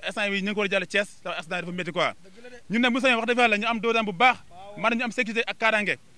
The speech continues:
Moo tax ñu jóge suñu daara ñëpp ñëw fii maanaam bu gisee préfet, mais préfet fekk ñu ko fi. Ñun nañ bëgg maanaam képp ku ñu moo dimbale, te Yàlla tax ñu am maanaam doodaan bu baax, mën a am sécurité, loolu tax ñu ñëw fi tey incha Allah nii quoi. Ci camp bi fii nii, ci, ci kaw tali bi rek, foofu la taalibe dajaloo,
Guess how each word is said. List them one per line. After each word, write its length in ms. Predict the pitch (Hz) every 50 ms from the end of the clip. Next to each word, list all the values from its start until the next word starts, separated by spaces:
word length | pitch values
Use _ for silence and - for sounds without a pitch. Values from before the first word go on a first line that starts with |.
| - - - - -
Moo 180 | 175 214 240 247
tax 100 | 247 240
ñu 100 | 240 226
jóge 140 | 190 247 240
suñu 260 | 226 247 240 226 226 208
daara 240 | 233 247 240 233 220
ñëpp 300 | 185 185 185 226 285 - - -
ñëw 260 | 208 220 247 240 240
fii 220 | - - 233 226 214
maanaam 240 | 214 226 220 214
bu 100 | 180 220 220 175
gisee 280 | 220 202 226 220 214 190 - -
préfet, 320 | - 240 233 208 214 240 - - - - - - - -
mais 240 | - 208 233 233 226
préfet 220 | - 240 226 208 -
fekk 120 | 214 214
ñu 100 | 220 214
ko 80 | 208 190
fi. 140 | 147 139 110 - - - - - - - - -
Ñun 140 | 170 226 233
nañ 100 | 240 240
bëgg 140 | 208 240 220
maanaam 200 | 226 226 220 - -
képp 160 | - 311 214
ku 60 | -
ñu 80 | 240 240
moo 160 | 233 240 233
dimbale, 360 | 185 226 226 233 233 190 143 - - - - -
te 80 | - 196
Yàlla 200 | 220 220 220 196
tax 120 | 214 214
ñu 60 | 202 214
am 80 | 214
maanaam 180 | 214 220 214 202
doodaan 220 | 214 220 220 208
bu 60 | 190
baax, 220 | 180 180 247 262 247 - - - - - -
mën 140 | 196 226 226
a 40 | 226 -
am 100 | 220 208
sécurité, 400 | - 240 196 233 214 226 233 233 - -
loolu 120 | 196 220 233
tax 140 | 226 208 190
ñu 60 | 208
ñëw 100 | 220 214
fi 60 | -
tey 200 | 220 208 214 202
incha 180 | 202 180 202 196
Allah 120 | 196 190
nii 140 | 196 208 226
quoi. 200 | 196 226 185 143 - - - - - - - - -
Ci 100 | - 233
camp 200 | - 233 220 214
bi 60 | 214
fii 140 | 170 202 214
nii, 140 | 208 208 202
ci, 100 | - 214 214 214 214 -
ci 60 | -
kaw 100 | 254 226
tali 160 | 214 226 202
bi 100 | 180 180
rek, 140 | 175 180 170
foofu 180 | - 208 202 202
la 240 | 208 202 202 196 185
taalibe 240 | - 196 196 185 190
dajaloo, 340 | 196 196 202 202 208 233